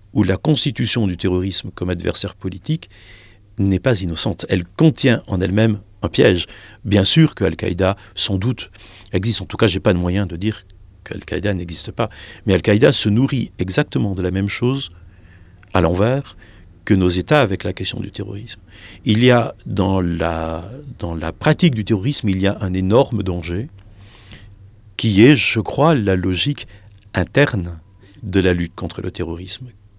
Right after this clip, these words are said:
qui potentiellement développe des politiques qui sont des politiques antidémocratiques, qui sont des politiques, euh, fortement sécuritaires,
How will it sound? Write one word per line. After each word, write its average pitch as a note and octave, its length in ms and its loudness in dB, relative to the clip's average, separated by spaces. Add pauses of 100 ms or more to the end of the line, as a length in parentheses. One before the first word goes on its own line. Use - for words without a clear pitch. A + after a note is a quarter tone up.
(260)
qui G#2+ 160 -2 (260)
potentiellement G#2+ 840 2 (640)
développe F#2+ 560 2 (260)
des G2 160 2
politiques G2 680 -2 (220)
qui G2+ 100 -8
sont C3+ 200 2
des G#2+ 100 2
politiques F2 560 -4
antidémocratiques, F#2 840 -6
qui - 100 -14
sont G#2 160 -4
des F2+ 120 -4
politiques, - 500 -10 (540)
euh, F#2 40 -2
fortement G#2 520 -2
sécuritaires, - 760 -2